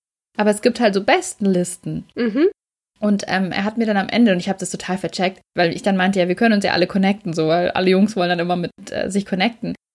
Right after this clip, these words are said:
Speaker 1: Und haben die mir alle ihre Namen aufgeschrieben, aber man findet da Leute nur über den, äh, über so eine I D. Und die
Speaker 2: Mhm.
Speaker 1: hab ich natürlich nicht. Aber er meinte dann, ja, ich soll mal gucken. Er hat mir seinen Namen gegeben und ich muss mal gucken auf der Bestenliste. Er glaubt, er ist jetzt auf Platz vierzehn.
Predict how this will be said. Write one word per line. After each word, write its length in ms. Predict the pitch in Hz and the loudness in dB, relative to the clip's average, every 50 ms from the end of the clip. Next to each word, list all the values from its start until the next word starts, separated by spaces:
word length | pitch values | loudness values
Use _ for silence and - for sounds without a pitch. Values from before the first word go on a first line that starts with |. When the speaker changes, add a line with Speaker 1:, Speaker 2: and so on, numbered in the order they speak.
| _ _ - | _ _ -4
Speaker 1:
Und 100 | 180 190 | -2 0
haben 100 | 185 180 | 0 0
die 80 | 185 | -2
mir 120 | 190 185 - | -2 -2 -2
alle 160 | - 202 202 | -2 -2 -2
ihre 140 | 196 196 190 | -2 -2 -2
Namen 300 | 175 175 202 277 277 208 | 0 2 2 4 4 4
aufgeschrieben, 520 | 185 185 - 185 180 - - 202 196 190 | 2 0 -2 -6 -8 -6 -2 0 0 0
aber 100 | 151 175 | 0 0
man 140 | 170 160 175 | -2 -4 -2
findet 280 | - 220 220 220 202 | 2 2 4 4 4
da 80 | 190 170 | 2 0
Leute 320 | 170 170 170 170 175 190 | 0 0 -2 -2 -2 -2
nur 120 | 185 175 170 | -2 -2 0
über 160 | 170 170 170 | 0 0 -2
den, 400 | 185 165 165 170 170 165 - 185 - _ - | 0 -2 -4 -6 -6 -8 -10 -12 -14 _ -10
äh, 260 | - 87 - - - | -8 -8 -6 -6 -4
über 120 | - 170 175 | -4 -2 0
so 80 | 170 | 0
eine 220 | 175 170 - - 160 | 0 0 0 0 -2
I 40 | 165 | 0
D. 280 | - 190 185 185 180 - | 2 2 2 2 2 0
Und 260 | - 226 233 170 233 | -2 -2 0 0 0
die 40 | 233 | 0
Speaker 2:
Mhm. 60 | 156 | 0
Speaker 1:
hab 100 | 151 156 | -2 -2
ich 80 | 175 - | -2 -4
natürlich 360 | 151 151 - 156 160 - - | -4 -4 -4 -6 -6 -6 -6
nicht. 220 | 170 170 190 190 - _ _ _ _ _ _ _ _ _ _ _ _ _ _ _ _ _ - | -6 -6 -6 -6 -10 _ _ _ _ _ _ _ _ _ _ _ _ _ _ _ _ _ 2
Aber 140 | 220 226 233 | 4 4 4
er 100 | 202 208 | 4 4
meinte 340 | 202 175 127 185 233 262 311 | 2 0 0 0 0 0 2
dann, 300 | 294 302 262 277 285 269 | 2 2 2 4 2 2
ja, 200 | 240 240 233 233 | 2 2 0 0
ich 100 | 233 233 | -2 -2
soll 120 | - 247 226 | -4 -4 -4
mal 120 | 208 202 | -4 -2
gucken. 340 | - 226 240 240 - 262 240 - _ _ _ - | -2 -2 -2 0 0 0 0 -2 _ _ _ -8
Er 100 | - 196 | -6 -6
hat 100 | - - | -4 -4
mir 80 | 202 196 | -4 -2
seinen 160 | 196 190 185 | -2 -2 -2
Namen 240 | 185 185 226 240 247 | 0 0 2 2 2
gegeben 260 | 247 208 208 208 214 196 | 2 2 0 0 0 -2
und 40 | 196 | -2
ich 80 | 202 | -2
muss 100 | - 220 | -2 0
mal 100 | 214 202 | 0 -2
gucken 240 | 202 - 220 196 202 | -2 -6 -8 -8 -6
auf 100 | - - | -4 -2
der 100 | - 196 | -2 -2
Bestenliste. 640 | 185 - 196 208 - - 233 226 240 247 240 - - | 0 0 -2 -2 -2 -2 2 4 4 2 2 0 -2
Er 80 | - 196 | -4 -2
glaubt, 300 | 202 185 190 196 - - | -2 -4 -4 -4 -4 -2
er 100 | - 196 | -2 0
ist 80 | 196 | 0
jetzt 160 | 220 208 - | -2 -4 -4
auf 80 | - - | -6 -6
Platz 240 | - 196 190 - - | -6 -6 -6 -6 -4
vierzehn. 640 | - - 294 339 330 - - - - - - - | 0 2 2 2 2 -2 -6 -6 -4 -4 -4 -6